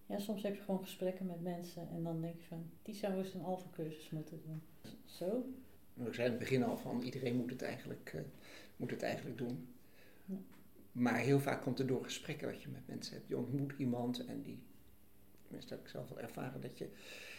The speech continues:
Speaker 2: die vertelt dan een stukje levensverhaal of zijn zorg waar die mee bezig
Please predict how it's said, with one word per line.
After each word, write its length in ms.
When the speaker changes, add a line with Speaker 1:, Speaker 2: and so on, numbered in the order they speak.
Speaker 2:
die 140
vertelt 360
dan 240
een 100
stukje 300
levensverhaal 680
of 100
zijn 160
zorg 460
waar 140
die 100
mee 120
bezig 340